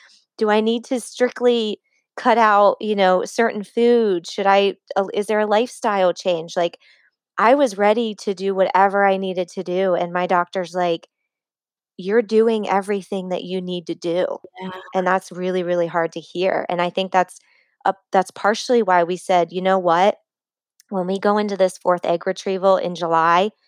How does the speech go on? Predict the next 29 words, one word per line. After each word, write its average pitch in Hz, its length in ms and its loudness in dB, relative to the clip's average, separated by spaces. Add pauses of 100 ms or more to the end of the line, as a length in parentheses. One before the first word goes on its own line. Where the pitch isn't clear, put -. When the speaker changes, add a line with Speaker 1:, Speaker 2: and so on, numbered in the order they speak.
(720)
Speaker 1:
"We 196 160 2
gotta 175 240 0
do 160 140 -12
something 151 280 -8
different, - 560 -4
and 180 280 2
we 180 120 -2
don't 190 180 4
know 196 100 2
what 196 140 2
else 190 260 -2
to 196 80 -8
do 185 140 -4
with 185 120 -4
the 180 140 -6
egg, 180 200 -2 (140)
egg 185 220 2
retrieval, 247 540 0
so 208 220 -4
let's 180 380 -2 (240)
change 185 360 -6
the 185 80 -8
transfer 175 460 -6
protocol." - 600 -10 (720)
Speaker 2:
Yeah. 180 680 -10 (1120)
Wow. 190 1200 -4 (840)
I'm, 302 240 4 (100)
I'm 330 360 2 (260)
also 311 1000 2